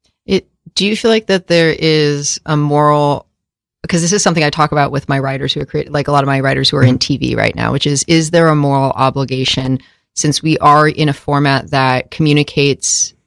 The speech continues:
Speaker 1: to more people of this country than our news and journalism does?
Speaker 2: Mm-hmm.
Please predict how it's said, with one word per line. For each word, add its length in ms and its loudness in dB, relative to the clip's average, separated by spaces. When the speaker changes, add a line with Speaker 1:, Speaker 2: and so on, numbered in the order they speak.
Speaker 1:
to 180 0
more 400 4
people 540 -4
of 220 0
this 220 0
country 600 -2
than 340 0
our 180 0
news 520 2
and 160 0
journalism 520 -2
does? 280 0
Speaker 2:
Mm-hmm. 180 -2